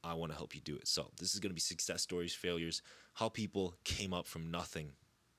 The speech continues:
and turned their lives around. So the guests on the show will be <laughs> immense. We'll have some great guys, Instagram influencers, TikTok influencers, and how they took their niche and turned it into a passion project and actually started making money from it.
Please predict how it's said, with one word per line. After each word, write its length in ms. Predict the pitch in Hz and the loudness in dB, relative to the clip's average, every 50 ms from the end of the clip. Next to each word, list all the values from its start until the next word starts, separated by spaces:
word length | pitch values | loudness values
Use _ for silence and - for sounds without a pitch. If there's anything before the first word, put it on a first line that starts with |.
| _ _ _ - - | _ _ _ -12 -10
and 140 | 87 82 | -6 -4
turned 220 | - - 90 85 80 | -2 -2 -2 -2 0
their 80 | 80 78 | -2 -2
lives 260 | 78 76 71 - - | -2 -2 -4 -4 -6
around. 260 | 50 50 - - - - | -6 -10 -12 -14 -12 -10
So 260 | - - - 71 - - - - - - - - - - - - | -8 -8 -8 -8 -10 -14 -18 -18 -18 -18 -18 -18 -18 -16 -6 -6
the 80 | 92 | -6
guests 460 | 78 - - 113 110 - - - - - - | -2 2 2 4 4 4 4 4 4 2 2
on 140 | 101 98 98 | 0 0 2
the 80 | 98 | 2
show 400 | 92 - - 98 90 90 92 90 - - | 4 4 6 6 6 4 4 2 -2 -4
will 200 | 85 82 85 82 | -4 -2 -2 -2
be 360 | 76 - 85 82 80 78 69 - - - | -2 0 0 0 2 0 -2 -4 -6 -8
<laughs> 140 | - - - | -8 -8 -8
immense. 560 | 85 82 78 78 78 78 69 - - - - - - | -8 -6 -4 -6 -6 -6 -4 -4 -4 -4 -4 -8 -8
We'll 100 | - 80 82 | -6 -4 0
have 200 | 87 87 78 - | 0 0 2 2
some 140 | - 85 80 | 0 0 -2
great 360 | 78 82 87 87 90 - - | -2 0 2 2 2 2 0
guys, 440 | - 85 76 82 82 82 82 - - - - - - - - - - _ _ | 0 0 2 2 2 2 0 -2 -4 -8 -14 -16 -16 -16 -18 -20 -20 _ _
Instagram 380 | 110 107 - - - 101 87 82 | 0 2 2 2 2 2 2 2
influencers, 540 | 95 92 87 - 95 92 87 87 90 85 - | 0 -2 -2 -2 -2 -2 -2 0 0 0 0
TikTok 440 | - - 98 - - 95 92 - - | 0 -2 -2 0 0 0 0 -2 -4
influencers, 580 | 98 92 82 - 92 90 85 90 87 82 82 | -6 -6 -4 -4 -2 -2 -2 -2 -2 -2 -4
and 80 | 85 80 | -4 -2
how 160 | - 101 98 | -2 0 0
they 140 | 92 90 85 | 0 0 0
took 340 | - - - 120 - - - | 0 -2 -2 -2 -4 -2 -2
their 140 | 98 95 | 0 0
niche 500 | 95 92 95 104 110 101 90 - - - - - - - - - - _ - | 0 0 0 0 0 0 0 0 -2 -2 -6 -14 -20 -18 -18 -20 -20 _ -12
and 120 | 85 82 | -6 -2
turned 200 | - 95 95 92 | 0 0 0 0
it 120 | 92 90 90 | -2 -2 -4
into 240 | 87 82 - 92 | -4 -2 -2 -2
a 20 | 76 | -2
passion 460 | - - - 85 87 87 - 82 80 | -2 -2 -2 0 0 0 0 0 -2
project 440 | - 82 82 80 80 85 82 80 - | -6 -6 -6 -4 -4 -4 -6 -6 -8
and 120 | 80 82 | -8 -8
actually 240 | 87 85 - - 85 | -6 -4 -4 0 0
started 280 | - - 85 82 80 78 | 0 2 2 0 -2 -4
making 360 | 76 73 - 80 76 73 67 | -6 -8 -8 -8 -8 -8 -8
money 180 | 69 67 62 | -8 -8 -8
from 200 | - - - 60 55 | -8 -10 -10 -10 -10
it. 100 | 50 - | -14 -18